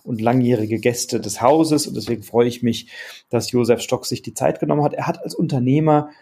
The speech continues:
eine ganze Menge erreicht, auch viel riskiert.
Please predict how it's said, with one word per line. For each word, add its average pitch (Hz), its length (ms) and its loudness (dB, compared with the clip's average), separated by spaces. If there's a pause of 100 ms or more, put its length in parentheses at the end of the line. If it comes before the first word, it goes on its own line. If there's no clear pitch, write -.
(400)
eine 131 200 2
ganze 139 380 0
Menge 123 260 0
erreicht, 110 680 0
auch 151 320 4
viel 151 300 -4
riskiert. 190 640 -2